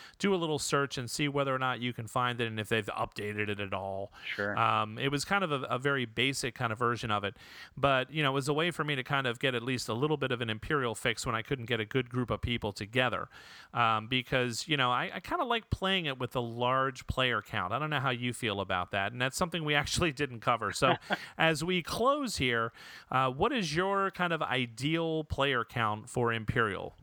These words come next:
Speaker 1: What, what would you say to that, Matt?
Speaker 2: Well, I fell in love with Imperial playing the full six-player complement,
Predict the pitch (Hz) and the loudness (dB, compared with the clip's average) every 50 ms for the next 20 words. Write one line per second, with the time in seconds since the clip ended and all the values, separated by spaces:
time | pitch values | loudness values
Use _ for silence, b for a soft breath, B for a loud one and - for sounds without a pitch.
0 | - 107 139 147 151 143 147 156 156 151 139 131 135 117 - 123 107 101 92 92 | -8 -4 -2 -2 -2 0 0 0 0 0 0 -2 -2 0 2 2 2 2 2 0
1 | 90 90 92 92 95 - - 160 160 165 - - 170 151 160 151 - 196 190 190 | 0 0 -2 -4 -4 -2 0 2 2 2 4 4 4 4 4 6 4 4 4 4
2 | 202 190 180 170 165 156 151 143 123 135 131 113 - 127 123 120 120 120 117 113 | 2 0 2 0 0 0 -2 -4 -6 -6 -4 0 2 2 4 4 4 4 2 2
3 | - - 123 120 117 120 117 113 107 101 - - 113 - - - 131 123 120 120 | 0 0 2 2 2 0 0 -4 -6 -8 -8 -6 -8 -4 0 2 4 4 4 4
4 | 117 113 107 - - - - - - 135 - - - 139 123 113 107 - - 123 | 2 0 -2 -4 -8 -6 -2 0 0 0 0 0 2 2 4 4 2 2 2 0
5 | 120 120 - - 131 131 131 131 127 | 0 0 -2 -2 -2 -2 -2 -2 -4